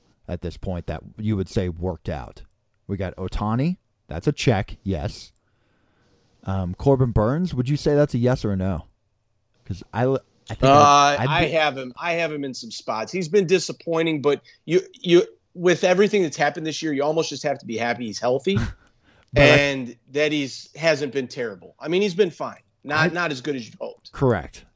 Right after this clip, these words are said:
Speaker 1: I personally would put him as a no just because you took him so high and you were expecting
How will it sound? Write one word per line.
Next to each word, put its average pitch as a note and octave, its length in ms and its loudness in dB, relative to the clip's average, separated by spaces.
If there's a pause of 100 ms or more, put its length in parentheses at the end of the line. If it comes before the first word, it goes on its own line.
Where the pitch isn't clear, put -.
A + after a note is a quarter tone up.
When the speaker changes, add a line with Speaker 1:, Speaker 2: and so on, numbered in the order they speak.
(160)
Speaker 1:
I F3+ 140 4
personally D#3 440 4
would A2 160 -4
put C3 120 2
him A#2 100 -2
as G2 140 -6
a F#2+ 40 -8
no F#2+ 460 -2 (260)
just - 200 -6
because A2 280 -4
you F#2+ 80 -6
took A#2+ 200 -2
him G2 120 -6
so G2 220 -2
high F#2+ 260 -4
and G#2+ 140 -2
you F2+ 100 -4
were E2+ 80 -8
expecting F2+ 520 -8